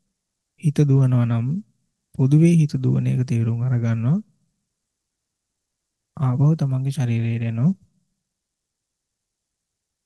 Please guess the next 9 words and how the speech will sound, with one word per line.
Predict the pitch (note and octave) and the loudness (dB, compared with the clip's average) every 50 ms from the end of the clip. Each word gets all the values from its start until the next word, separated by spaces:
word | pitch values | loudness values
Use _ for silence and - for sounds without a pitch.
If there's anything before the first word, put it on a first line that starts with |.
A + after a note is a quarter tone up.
| _ _ _ _ _ _ _ _ _ _ _ _ _ _ _ _ _ _ _ _ _ _ _ _ _ _ _ _ _ - - | _ _ _ _ _ _ _ _ _ _ _ _ _ _ _ _ _ _ _ _ _ _ _ _ _ _ _ _ _ -4 0
සමහර | - D#3 D#3+ E3 E3+ E3 | 2 4 6 6 6 6
අවස්ථා | E3 E3+ E3+ - - G3 F#3 | 6 6 4 4 4 2 4
තියෙන්න | - F#3+ F#3 F#3 F3+ F3 | 4 4 4 4 2 2
පුළුවන් | - F#3+ F#3 F#3+ F#3+ F#3 E3+ | 2 2 2 2 2 0 0
දැස් | C#3+ C3+ C#3+ C#3+ - | 0 0 0 0 -2
පියාගෙන | - D#3+ D3+ D3+ D3+ D3 D#3 D3+ | -2 -2 0 0 0 0 -2 -2
ඉන්න | D#3 D#3 D3+ | -2 -2 -2
අමාරුයි | D3 B2+ B2 B2+ C3+ C#3 C#3+ C#3 C3+ A#2+ | -2 -2 -2 -2 0 0 0 0 0 -2
වගේ. | A#2 A2+ A#2 A#2+ B2+ C#3+ F3 | -2 -4 -4 -2 -2 -2 -2